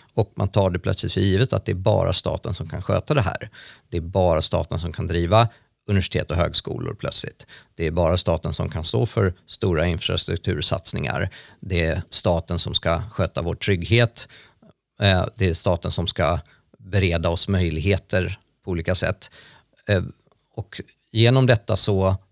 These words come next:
mister man blicken, den kritiska blicken mot staten, och tappar också drivkraften i andra delar av samhället som inte är genom staten för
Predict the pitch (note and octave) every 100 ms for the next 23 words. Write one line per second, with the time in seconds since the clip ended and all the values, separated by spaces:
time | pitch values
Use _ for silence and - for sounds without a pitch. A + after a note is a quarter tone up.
0 | _ _ - G#2+ G#2+ - C3+ B2+ B2 A2
1 | - G2 F#2+ - - F2+ E2+ G2+ D3 D3+
2 | G2 E2 E2+ - E2 F2 - - _ _
3 | _ G2 F2+ - F2 - F2 - - -
4 | - - A2 - - G2+ F2 - F#2 F2
5 | _ _ _ _ _ _ - A2 G2+ E2+
6 | F#2+ - - F#2 F#2 F2 A#2 A2+ G2 D3
7 | A#2+ F2+ F2+ F2+ F2 F2+ F#2+ A#2 G#2+ -
8 | D#3 - E2+ F#2+ - _ _ _ _ F2
9 | E2+ F2+ - E2+ E2 - D#2 F#2 - -
10 | _ _ - G#2 E2+ E2+